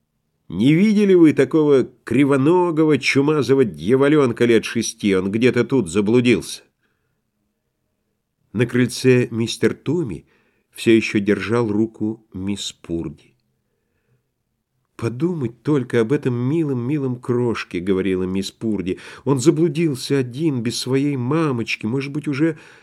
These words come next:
попал под звонкие копыта скачущих лошадей. Ах, какой ужас!"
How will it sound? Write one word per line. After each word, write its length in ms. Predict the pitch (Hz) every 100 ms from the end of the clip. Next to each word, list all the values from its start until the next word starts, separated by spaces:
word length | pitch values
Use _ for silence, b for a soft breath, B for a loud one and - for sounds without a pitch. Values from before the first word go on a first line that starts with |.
| B B
попал 420 | 147 143 170 156
под 200 | 160 139
звонкие 560 | 110 143 165 156 160 156
копыта 400 | 156 165 170 151
скачущих 760 | - - 160 156 151 165 -
лошадей. 560 | 156 - 143 139 165 156
Ах, 180 | 160 -
какой 480 | 170 160 - 226 226
ужас!" 580 | 226 151 113 - -